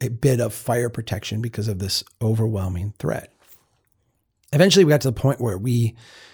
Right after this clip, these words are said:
what we would think of today as, like, modern underground water systems. Big pipes in the ground, uh, with fire hydrants, with different relief valves. If you go to a major city, you won't see hydrants, but you'll actually see water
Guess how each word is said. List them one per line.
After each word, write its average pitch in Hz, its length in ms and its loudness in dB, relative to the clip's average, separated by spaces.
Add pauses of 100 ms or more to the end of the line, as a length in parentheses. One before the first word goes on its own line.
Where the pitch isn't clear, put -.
(160)
what 180 220 6
we 180 120 10
would 170 140 8
think 202 180 4
of 160 80 4
today 156 260 6
as, 139 140 4
like, 127 140 2
modern 135 760 4
underground 117 640 2
water 110 340 -2
systems. - 540 -10 (1080)
Big 160 380 10
pipes 139 400 0
in 120 80 2
the 107 80 -2
ground, 92 580 -10 (480)
uh, 104 60 -8
with 117 220 -2
fire 139 260 6
hydrants, 131 600 4 (500)
with 131 120 4
different 131 320 4 (120)
relief 139 380 8
valves. 131 800 2
If 127 140 -8
you 113 80 0
go 131 100 2
to 127 100 4
a 117 60 2
major 127 300 4
city, 131 300 2
you 123 240 2
won't 107 300 -4
see - 180 -6
hydrants, 139 540 2
but - 180 -10
you'll 95 120 -2
actually 110 260 -6
see 107 220 -2
water 113 560 -2